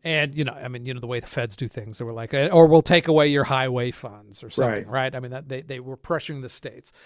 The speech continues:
Speaker 1: So California did, um, uh, passed a very, very watered down version of Megan's Law. Um, they, they created the list, uh, that was both high risk and low risk sex, uh,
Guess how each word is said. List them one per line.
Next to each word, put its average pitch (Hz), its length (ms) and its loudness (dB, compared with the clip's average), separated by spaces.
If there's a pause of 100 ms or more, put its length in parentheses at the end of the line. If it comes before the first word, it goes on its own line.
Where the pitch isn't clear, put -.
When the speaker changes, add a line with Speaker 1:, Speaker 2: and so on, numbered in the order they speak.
(280)
Speaker 1:
So - 160 -8
California 262 960 -2 (1200)
did, 214 400 2
um, 175 360 6 (240)
uh, 170 220 6 (760)
passed 208 360 4
a 170 100 6
very, 185 420 4
very 165 340 0
watered 143 640 2
down 135 440 -2
version 123 600 -8
of 117 260 -10
Megan's 117 420 -10
Law. - 240 -20 (720)
Um, 135 460 -4
they, 135 280 -6
they 135 180 -8
created 135 420 -6
the 123 80 -10
list, 143 540 -6 (160)
uh, 135 220 -4
that 139 180 -12
was 131 140 -10
both 139 360 -6
high - 320 -4
risk 165 380 -4
and 151 160 -6
low 143 140 -2
risk 131 360 -6
sex, - 380 -10
uh, 160 80 -4